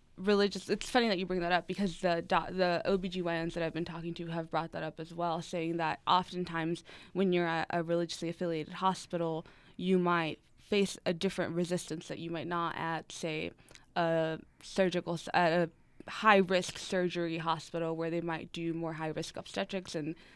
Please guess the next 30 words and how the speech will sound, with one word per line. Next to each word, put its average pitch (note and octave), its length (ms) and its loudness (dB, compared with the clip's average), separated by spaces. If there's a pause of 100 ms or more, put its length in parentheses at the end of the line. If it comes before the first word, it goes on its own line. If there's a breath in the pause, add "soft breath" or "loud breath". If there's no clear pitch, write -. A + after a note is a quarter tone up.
(120)
they F3+ 100 2
might D#3+ 160 2
have E3 120 -4
gone D#3+ 180 -4
forward F3+ 380 -2
with F3 180 -4
the E3+ 140 -6 (500 soft breath)
induction F#3 400 -2
of E3+ 80 -6
labor E3+ 220 -2
and D#3+ 100 -4
then D3+ 100 -6
tried E3+ 300 0
to F3 100 -10
save E3 220 -6
the F3 80 -6
fetus. E3 380 -4
So F3 260 -2 (300 loud breath)
it, G3+ 220 4
it G#3 360 0
ap-, G3+ 260 -2
according C4+ 420 4
to A3+ 120 2
the F#3+ 80 4
O F#3 80 6
B F3 140 -2
G F3 160 -2
Y E3 320 2
Ns, E3+ 160 -2
it, E3+ 200 -2